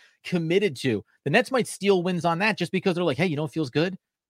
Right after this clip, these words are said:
Going an extra round in the in-season tournament. That means something to us relative to other teams." Now, here's what I like about it, Dougster. First, I'm gonna tell you that when you go over and you look at the standings, and we, we know it's the Milwaukee's, the Bostons,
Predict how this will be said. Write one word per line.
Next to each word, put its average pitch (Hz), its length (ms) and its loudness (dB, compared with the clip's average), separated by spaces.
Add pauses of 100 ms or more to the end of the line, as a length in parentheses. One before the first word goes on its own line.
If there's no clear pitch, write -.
(100)
Going 160 260 6
an 160 80 2
extra 160 280 -2
round 147 360 2
in 131 60 0
the 127 120 -2
in-season 139 440 -2
tournament. 127 440 0
That 175 180 6
means 185 440 2
something 147 360 0
to 151 180 0
us 151 300 6 (240)
relative 156 500 4
to - 160 -8
other 135 260 2
teams." 107 400 -8
Now, 127 300 -2 (580)
here's 165 180 0
what 165 100 0
I 151 60 2
like 113 240 -4
about 92 180 -8
it, 90 100 -12
Dougster. 104 420 -6
First, 320 200 4
I'm 262 120 0
gonna 165 160 2
tell 139 180 2
you 127 160 0 (260)
that 160 100 2
when 160 120 2
you 160 60 0
go 208 180 6
over 190 140 0
and 180 80 -4
you 160 60 -2
look 165 120 0
at 170 60 -4
the 156 80 -4
standings, 143 500 -4
and 143 180 -6
we, 185 120 -4
we 175 180 2
know 139 220 6
it's 131 160 -2
the 151 80 0
Milwaukee's, 135 480 4
the 127 80 0
Bostons, 131 520 0